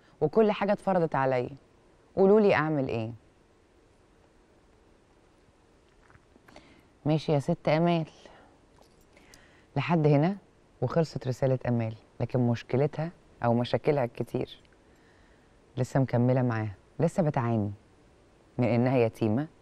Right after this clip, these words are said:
من إنها اتجوزت جواز قاصرات، ومن إنها بقت مطلقة، ومن إنها بتقضي أيامها محبوسة أو بتجري في المحاكم عشان النفقة والقايمة، ومن إنها بتعاني من مشاكل نفسية، بس مضطرة تقعد مع عرسان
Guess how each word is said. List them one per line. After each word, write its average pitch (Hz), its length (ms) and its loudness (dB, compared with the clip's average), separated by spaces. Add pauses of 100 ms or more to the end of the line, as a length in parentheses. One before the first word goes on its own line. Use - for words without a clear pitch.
(120)
من 117 100 2
إنها 120 180 2
اتجوزت 123 400 2
جواز 113 280 0
قاصرات، 113 580 -2 (260)
ومن 120 180 4
إنها 131 240 0
بقت 113 220 0
مطلقة، 110 480 -2 (380)
ومن 120 200 4
إنها 123 320 2
بتقضي 127 480 0
أيامها 131 360 2
محبوسة 123 480 -4 (440)
أو 147 100 6
بتجري 202 320 4
في - 100 -2
المحاكم 143 560 -2 (280)
عشان 120 260 0
النفقة 123 720 2
والقايمة، 139 880 0 (880)
ومن 143 160 4
إنها 156 260 0
بتعاني 151 420 -2
من 139 120 0
مشاكل 131 320 -6
نفسية، 127 540 -4
بس 127 220 -6
مضطرة 135 480 -4 (280)
تقعد 156 300 0
مع 123 180 -2
عرسان 123 400 -2